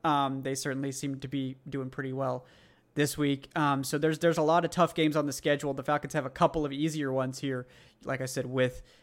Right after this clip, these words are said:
the Seahawks, with the Browns. So this is where we need to see them. If they're gonna do something, all you guys telling me they're gonna surprise people and be this great, you know, not necessarily great, but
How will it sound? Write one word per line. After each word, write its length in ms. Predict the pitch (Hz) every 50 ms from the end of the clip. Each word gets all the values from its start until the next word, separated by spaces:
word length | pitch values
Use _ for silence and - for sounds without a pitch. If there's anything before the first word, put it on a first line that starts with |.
| _
the 80 | - 139
Seahawks, 400 | - - 143 135 139 131 131 -
with 200 | 143 147 131 -
the 40 | 131
Browns. 500 | - - 135 135 131 131 127 123 123 -
So 140 | - - 135
this 300 | 135 160 185 180 - 185
is 100 | 151 160
where 160 | 170 165 165
we 80 | 160
need 120 | 156 156 151
to 100 | 151 151
see 220 | - - 165 160
them. 280 | 151 151 143 143 139 - - - - -
If 100 | - 135
they're 140 | 143 143 151
gonna 180 | 156 175 170 160
do 160 | 165 196 208
something, 400 | 196 - 196 170 151 180 170 160
all 220 | 139 135 147 147
you 80 | 160 151
guys 240 | 170 165 165 160 -
telling 240 | - 175 165 165
me 80 | 160 151
they're 100 | 147 147
gonna 140 | 147 147 147
surprise 440 | - - - - 147 147 151 139 -
people 220 | 156 139 - 147
and 80 | 139 139
be 60 | 135
this 160 | 127 123 -
great, 320 | - 123 120 139 - - - - - -
you 100 | 143 131
know, 60 | 117
not 160 | 127 135 131
necessarily 300 | 127 127 - 135 123 123
great, 280 | 127 131 123 113 117 -
but 220 | 135 127 - -